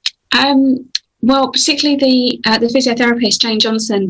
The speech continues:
who we met for the posture analysis and posture assessment. Um, you know, she's very highly qualified and very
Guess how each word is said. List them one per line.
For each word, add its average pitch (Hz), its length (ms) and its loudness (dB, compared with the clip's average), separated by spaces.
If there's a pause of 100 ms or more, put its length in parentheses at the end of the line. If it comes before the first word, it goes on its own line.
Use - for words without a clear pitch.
(120)
who 208 400 0
we 208 120 2
met 202 260 0
for 214 100 -8
the 196 240 0
posture 214 340 -2
analysis 196 460 -4
and 196 80 -4
posture 208 220 -4
assessment. 196 640 -2
Um, 202 360 2
you 196 160 -2
know, 185 80 0
she's 202 280 -2
very 202 240 -2
highly 196 240 -2
qualified 196 640 -2
and 196 100 -6
very 202 340 0